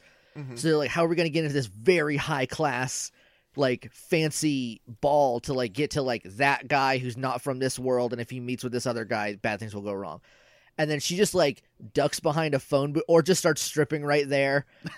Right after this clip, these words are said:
Speaker 2: Um, and, and he's like, "Oh God." And then <laughs> just turns around. And then she, like, stands up, and she's in, like, a nice dress, and her hair is done different, and she's, like, gorgeous. And she, like, just puts high heels on. It's like, "All right, give me ten minutes. I'll be right back." And he's like, "What the fuck did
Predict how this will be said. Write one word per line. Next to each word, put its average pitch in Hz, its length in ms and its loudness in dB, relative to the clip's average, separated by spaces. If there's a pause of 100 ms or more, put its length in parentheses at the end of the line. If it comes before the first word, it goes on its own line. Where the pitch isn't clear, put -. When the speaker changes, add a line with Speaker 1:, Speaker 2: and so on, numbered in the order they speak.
Speaker 2:
Um, 135 360 4
and, 147 240 -2
and 156 320 2
he's 160 240 2
like, 147 140 2
"Oh 151 80 4
God." 127 260 2
And 160 140 2
then 123 80 4 (140)
<laughs> 427 160 -10
just 180 100 -4
turns 175 260 -2
around. 147 360 0 (340)
And 165 160 2
then 170 100 2
she, 180 200 0
like, 165 260 4
stands 160 380 0
up, 147 160 6
and 151 60 -2
she's 147 160 -4
in, 156 100 0
like, 151 120 0
a 151 60 4
nice 139 280 2
dress, 139 280 0
and 156 100 -8
her 143 80 -2
hair 135 220 0
is 139 100 0
done 139 220 -2
different, 135 480 0 (180)
and 123 140 -4
she's, 143 160 -2
like, 120 240 -2
gorgeous. 135 640 2 (400)
And 139 200 -2
she, 151 120 0
like, 135 160 2
just - 240 -4
puts 160 180 4
high 139 160 0
heels 143 240 2
on. 151 80 2
It's 131 80 0
like, 139 80 -2
"All 147 80 2
right, 139 80 2
give 147 120 0 (100)
me 127 40 -18 (200)
ten 123 240 0
minutes. 117 200 -2
I'll 139 60 2
be 135 80 0
right 120 160 2
back." 117 320 -4 (180)
And 143 120 -4
he's 147 100 0
like, 135 180 -2 (200)
"What - 180 -20
the - 60 -20 (260)
fuck - 220 -20
did - 120 -18